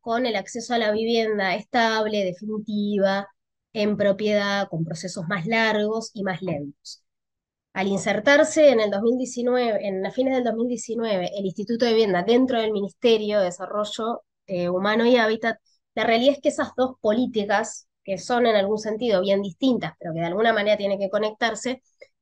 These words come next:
bueno, empezamos a mapear eso. Entonces, po-, por un lado, más hacia la izquierda, tenemos todas las políticas más ligadas a la situación de calle, a los hogares, eh, temporales, transitorios, a unos subsidios que están ligados a esto que ahí dice Decreto seiscientos noventa,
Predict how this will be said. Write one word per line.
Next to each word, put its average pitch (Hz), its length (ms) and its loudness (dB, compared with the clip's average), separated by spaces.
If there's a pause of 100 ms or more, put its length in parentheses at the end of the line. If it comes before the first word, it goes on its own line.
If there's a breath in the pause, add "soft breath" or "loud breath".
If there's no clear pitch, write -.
(100)
bueno, 220 160 2
empezamos 277 400 2
a 226 60 2
mapear 220 540 0
eso. - 360 -12 (520)
Entonces, 277 360 4
po-, - 160 -4
por 247 140 2
un 269 100 8
lado, 220 240 6
más 220 180 0
hacia 233 200 0
la 240 80 0
izquierda, 214 640 4
tenemos 208 600 -4 (260)
todas 214 340 6
las 185 160 2
políticas 202 480 0
más 185 180 -4
ligadas 190 320 2
a 185 60 -2
la 175 80 0
situación 165 460 -4
de 175 100 -2
calle, 190 580 2
a 175 100 -6
los 160 200 -6
hogares, 190 720 4 (420)
eh, 165 440 0
temporales, 180 800 2
transitorios, 196 1000 0
a 196 100 -4
unos 214 220 0
subsidios 214 760 4
que - 60 -14
están 185 240 -4
ligados 190 420 0
a 175 60 -6
esto 185 200 -2
que 180 60 -4
ahí 170 120 0
dice 180 240 0
Decreto 180 380 -2
seiscientos 180 300 -6
noventa, 214 440 -2